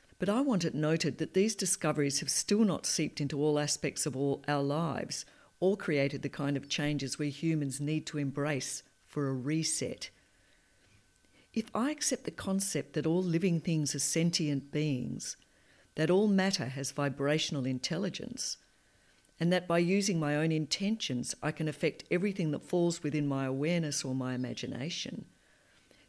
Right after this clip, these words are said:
this represents a huge expanse of my sense of ability to act in the world. I'm gonna have to be a lot more alert and sensitive to all aspects of existence than I have been up until now.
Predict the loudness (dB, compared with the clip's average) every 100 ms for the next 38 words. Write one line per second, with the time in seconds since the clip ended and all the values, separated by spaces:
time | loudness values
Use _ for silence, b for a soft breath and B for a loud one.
0 | -4 -2 0 0 0 0 0 0 -6 -4
1 | -2 0 0 -4 -6 -4 -2 0 -2 -4
2 | -4 -2 0 0 -2 -4 -6 -8 -10 -6
3 | -2 -2 -2 -6 -8 -10 -8 -8 -6 -4
4 | -4 -4 -4 -2 -4 -6 -12 b b b
5 | b b b b b b b -6 -2 0
6 | 0 -2 -4 -2 2 2 0 -2 0 2
7 | 4 4 6 4 4 -2 B B _ 0
8 | 2 2 2 0 -2 -2 -4 -6 -4 2
9 | 0 0 -2 -2 -2 -6 -4 -6 -6 -6
10 | -4 -4 -2 -4 -2 -4 -2 -2 -2 -4
11 | -2 0 0 -2 -8 -10 -6 -4 -2 -2
12 | -4 -10